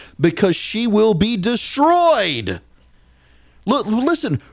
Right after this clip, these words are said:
let's not forget that Stacey Abrams' campaign team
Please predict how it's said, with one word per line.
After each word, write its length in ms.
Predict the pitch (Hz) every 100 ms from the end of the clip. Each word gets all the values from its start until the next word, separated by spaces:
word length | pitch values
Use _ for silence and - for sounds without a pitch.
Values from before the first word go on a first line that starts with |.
| -
let's 400 | 220 294 320 -
not 180 | 302 262
forget 380 | 262 233 320
that 140 | 240 226
Stacey 640 | - 254 294 302 294 254
Abrams' 500 | - 262 247 254 214
campaign 1040 | - - 262 277 294 254 - 262 277 254 214
team 480 | - 262 233 226